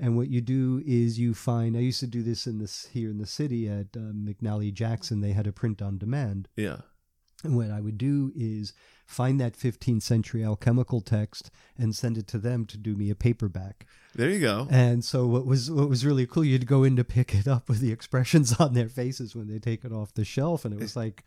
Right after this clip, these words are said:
Speaker 1: "Okay, this is interesting." It's
Speaker 2: Yeah.
Speaker 1: like, you know.
Speaker 2: This isn't somebody's,
Speaker 1: Yeah.
Speaker 2: uh, mystery novel about their
Speaker 1: Right,
Speaker 2: cat that they
Speaker 1: right.
Speaker 2: wrote.
Speaker 1: No, this
Speaker 2: <laughs>
Speaker 1: is, uh,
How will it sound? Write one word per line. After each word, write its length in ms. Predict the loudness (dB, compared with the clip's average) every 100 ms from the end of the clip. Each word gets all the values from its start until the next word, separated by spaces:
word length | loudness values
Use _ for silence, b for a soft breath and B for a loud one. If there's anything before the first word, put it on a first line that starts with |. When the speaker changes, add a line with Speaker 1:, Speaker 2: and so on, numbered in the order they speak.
| b b b b
Speaker 1:
"Okay, 640 | -6 -2 -2 0 -2 -4 -4 4
this 240 | 4 6
is 160 | 8 10
interesting." 680 | 8 8 4 4 0 0 0
It's 80 | 2
Speaker 2:
Yeah. 200 | 2 0
Speaker 1:
like, 200 | -2 -4
you 80 | -4
know. 200 | -4 -6 -4
Speaker 2:
This 180 | -2 0
isn't 280 | -2 -2
somebody's, 760 | -2 -2 0 0 0 -2 -2 -2
Speaker 1:
Yeah. 280 | 0 2 0
Speaker 2:
uh, 40 |
mystery 440 | 0 -2 0 0 0
novel 340 | 0 0 -2
about 220 | -2 0
their 80 | 4
Speaker 1:
Right, 120 | 6
Speaker 2:
cat 220 | 6 2
that 140 | -2 0
they 100 | 2
Speaker 1:
right. 140 | 2
Speaker 2:
wrote. 160 | 0 2
Speaker 1:
No, 80 | 4
this 480 | 4 2 4 4
Speaker 2:
<laughs> 0 |
Speaker 1:
is, 180 | 4 2
uh, 240 | 0 -2